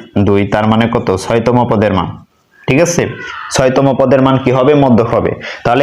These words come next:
এখানে এই যে, যে আমরা এখানে কি সাজিয়ে যে লিখছি ছোট থেকে বড় আকারে, তাহলে এইখানের বিষয়টা দেখো, এইখানে ছয়তম পদ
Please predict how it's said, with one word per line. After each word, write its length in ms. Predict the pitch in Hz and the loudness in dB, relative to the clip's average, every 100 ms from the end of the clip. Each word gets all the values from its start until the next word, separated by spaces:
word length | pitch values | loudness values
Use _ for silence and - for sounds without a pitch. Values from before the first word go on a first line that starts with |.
| 147 | 0
এখানে 240 | 151 139 - | 0 -2 2
এই 200 | 165 175 160 | 4 4 4
যে, 60 | 160 | 4
যে 100 | 147 | 4
আমরা 200 | 143 143 | 4 2
এখানে 260 | 139 151 147 147 | 2 0 0 2
কি 120 | 113 95 - - - - | 0 0 -4 -18 -14 -4
সাজিয়ে 340 | - 131 147 156 147 | -2 2 4 4 4
যে 80 | 143 | 4
লিখছি 300 | 139 - 139 - | 2 0 -2 0
ছোট 120 | 120 135 | 0 2
থেকে 160 | 135 135 127 | 2 2 2
বড় 100 | 127 | 2
আকারে, 240 | 123 113 113 | 0 0 0
তাহলে 220 | 123 123 127 | 2 2 2
এইখানের 360 | 135 151 151 139 | 0 0 2 2
বিষয়টা 300 | 127 269 240 | 2 2 2
দেখো, 260 | 123 113 117 113 | 2 2 2 2
এইখানে 320 | 120 143 139 139 135 135 | 2 0 0 2 0 2
ছয়তম 300 | 135 135 143 139 | 0 2 0 2
পদ 120 | 135 | -2